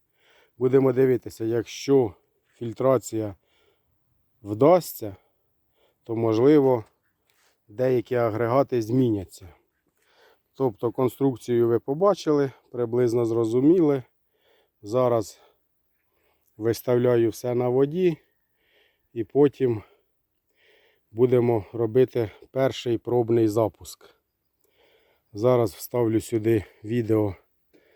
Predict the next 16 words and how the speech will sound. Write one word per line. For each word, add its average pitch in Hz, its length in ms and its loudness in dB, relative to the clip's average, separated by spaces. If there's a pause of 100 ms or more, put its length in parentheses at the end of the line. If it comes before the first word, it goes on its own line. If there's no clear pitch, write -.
(640)
маленьке 113 640 0
відео 113 380 -2
та 110 160 -4
фото, 113 500 -2 (960)
як 110 240 -2
з 104 40 -6
дружиною 110 680 2 (1040)
браконьєрським 120 960 0
способом 113 600 -4
ловили 113 380 2
рибу 147 380 2 (1200)
ще - 220 -2
тиждень 123 480 2
тому 120 460 0 (420)
перед 117 280 -2
вапнуванням. 113 840 0